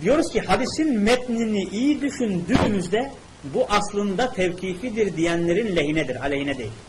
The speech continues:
Ben şahsen mesela bu görüşü tercih ediyorum ya, bu hadisi delil getirdim biliyor musunuz kardeşler?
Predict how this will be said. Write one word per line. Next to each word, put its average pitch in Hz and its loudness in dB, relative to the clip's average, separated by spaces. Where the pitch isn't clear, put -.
Ben 285 4
şahsen 247 0
mesela 214 0
bu 247 -4
görüşü 233 2
tercih 202 0
ediyorum 226 0
ya, 135 -4
bu 233 0
hadisi 202 0
delil 180 2
getirdim 113 -4
biliyor 220 -4
musunuz - -12
kardeşler? - -16